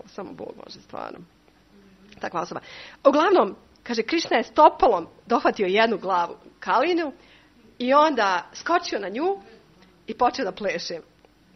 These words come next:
I kaže, e, e, i pridružio mu se odmah gospodin Šiva sa svojim, sa muzikom i po-, ostali polubogovi su počeli da sviraju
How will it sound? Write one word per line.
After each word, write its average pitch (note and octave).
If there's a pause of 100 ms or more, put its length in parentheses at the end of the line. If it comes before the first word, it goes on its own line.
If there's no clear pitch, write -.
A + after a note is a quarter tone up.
(1080)
I A#3
kaže, C4
e, A#3 (460)
e, A#3+ (1800)
i B3
pridružio D4+
mu B3+
se A3+
odmah C#4+
gospodin C#4
Šiva C#4
sa A#3
svojim, A3+ (120)
sa A#3 (100)
muzikom B3
i A#3
po-, D#4+
ostali C4+
polubogovi B3
su -
počeli A#3
da A3
sviraju A3